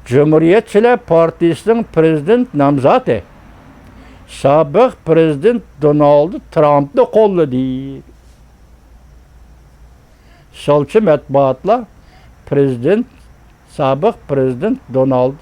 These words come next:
Trump'ı kolladı. Cumhuriyetçiler Partisi'nin prezident namzadıydı. Bundakta iş acayip zor özgürüş boldu degen gep, vatandaş. Şunun men sizge seliştirip eytay. Hazır Beijing'de Jungnan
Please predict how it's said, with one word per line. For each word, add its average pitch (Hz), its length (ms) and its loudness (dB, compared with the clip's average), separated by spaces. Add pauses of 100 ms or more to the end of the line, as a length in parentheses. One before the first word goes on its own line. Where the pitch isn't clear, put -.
(140)
Trump'ı 131 560 -4
kolladı. 135 420 -2 (640)
Cumhuriyetçiler 147 920 0
Partisi'nin 143 680 -4 (100)
prezident 127 460 -6
namzadıydı. 113 720 -8 (840)
Bundakta 127 460 -4
iş 196 520 -2 (100)
acayip 151 520 -2 (140)
zor 220 220 2
özgürüş 196 640 -6
boldu 220 300 -4
degen 208 300 -4
gep, 202 180 -2
vatandaş. 117 500 -6 (720)
Şunun 147 400 -2
men 233 220 0
sizge 156 360 -8
seliştirip 156 640 -4
eytay. 202 400 -2 (420)
Hazır 139 440 -4
Beijing'de 156 720 -2
Jungnan 156 480 -2